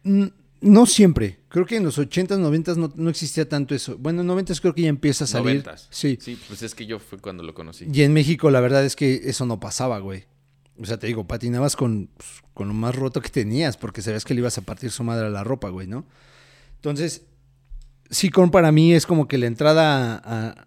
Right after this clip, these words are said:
Speaker 1: a, al mundo de, de los tenis o de la ropa, este, con Adidas, porque fue así como que lo primero que empecé a ver.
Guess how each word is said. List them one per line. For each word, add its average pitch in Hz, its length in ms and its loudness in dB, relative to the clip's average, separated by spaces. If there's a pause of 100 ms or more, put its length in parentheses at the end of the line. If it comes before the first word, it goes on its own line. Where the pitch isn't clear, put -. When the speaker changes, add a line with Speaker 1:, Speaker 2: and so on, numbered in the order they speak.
(120)
Speaker 1:
a, 110 260 -4
al 113 100 -2
mundo 143 360 2
de, 120 200 2
de 113 160 -4
los 110 220 -8
tenis 139 400 -2
o 120 60 -2
de 113 80 -2
la 107 140 -4
ropa, 127 520 -4
este, - 260 -18
con 113 240 -8
Adidas, 123 440 0
porque 110 260 -10
fue 127 120 -4
así 120 160 -6
como 120 220 -4
que - 80 -8
lo 107 140 -6
primero 117 280 -6
que 120 60 -10
empecé 127 240 -6
a 127 60 -2
ver. 147 200 -4